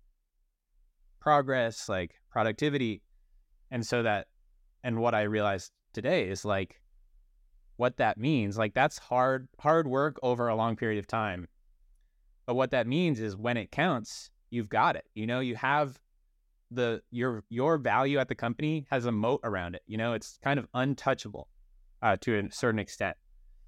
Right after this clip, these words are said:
Um, and so I, I was kind of thinking about that and, like, how can I, uh,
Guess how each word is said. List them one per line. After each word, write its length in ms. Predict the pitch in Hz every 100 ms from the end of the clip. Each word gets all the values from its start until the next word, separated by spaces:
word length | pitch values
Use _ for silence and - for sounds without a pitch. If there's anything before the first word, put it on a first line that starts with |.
| _ _
Um, 260 | - 104 87
and 100 | 101
so 120 | 135
I, 240 | 120 113 98
I 100 | 120
was 200 | 120 123
kind 200 | - 180
of 60 | 135
thinking 200 | 143 139
about 220 | 120 107
that 220 | 117 107
and, 80 | 80
like, 260 | 92 87 - _ _ -
how 140 | 123
can 180 | 120 127
I, 480 | 110 104 101 95 90 _ _ _ _ _ _ _
uh, 300 | 98 85 82